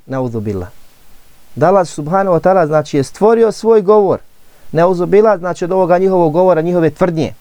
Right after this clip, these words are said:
Kaže, poput ostalih stvorenja, stvoren Allahu subhanahu wa ta'ala govor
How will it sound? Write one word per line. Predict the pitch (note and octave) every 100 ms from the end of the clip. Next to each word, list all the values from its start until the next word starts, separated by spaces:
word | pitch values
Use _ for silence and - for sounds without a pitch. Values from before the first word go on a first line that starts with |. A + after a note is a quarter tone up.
| - - - - - - -
Kaže, | - D#3+ D#3
poput | D3 A#3 D4 C#4 A#3+ A3+ -
ostalih | A#3 C4+ - - A#3 G#3+ G3 G3 F3
stvorenja, | - D#3+ E3 E3 E3 D3+ A2+
stvoren | A2 - F#3+ A#3+ C#4 A#3 F3+
Allahu | E3 G3 G#3+ G3
subhanahu | D#3+ D#3+ F#3 G3+ G3
wa | E3+
ta'ala | F#3 F3+ D#3+
govor | D3 F3 A3+ A#3